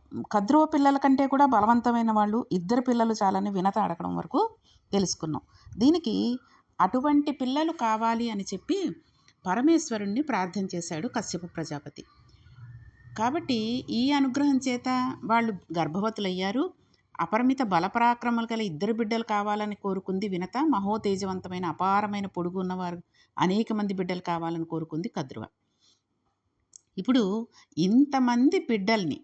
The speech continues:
అంటే కద్రువ కోరుకున్నంత మంది బిడ్డల్ని ఒక గర్భంలో మోయడం చాలా కష్టం. అందుకే ఆ దేవతల అనుగ్రహం కలిగితే ఎంత చమత్కారమైనా జరగవచ్చు అన్న కదండి,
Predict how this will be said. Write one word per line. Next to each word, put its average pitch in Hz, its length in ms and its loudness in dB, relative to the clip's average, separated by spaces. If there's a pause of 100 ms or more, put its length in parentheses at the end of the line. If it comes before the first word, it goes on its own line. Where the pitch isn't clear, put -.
అంటే 170 220 0
కద్రువ 220 460 0
కోరుకున్నంత 226 720 -2
మంది 208 380 -2
బిడ్డల్ని 190 640 0
ఒక 208 180 -6
గర్భంలో 208 520 -2
మోయడం 220 460 -2
చాలా 190 200 0
కష్టం. - 340 -8 (500)
అందుకే 240 600 0 (320)
ఆ 190 140 2
దేవతల 226 520 0
అనుగ్రహం 240 440 2
కలిగితే 208 360 -2
ఎంత 165 280 0
చమత్కారమైనా 233 800 -2
జరగవచ్చు 202 500 -4
అన్న 190 120 -4
కదండి, 190 560 -4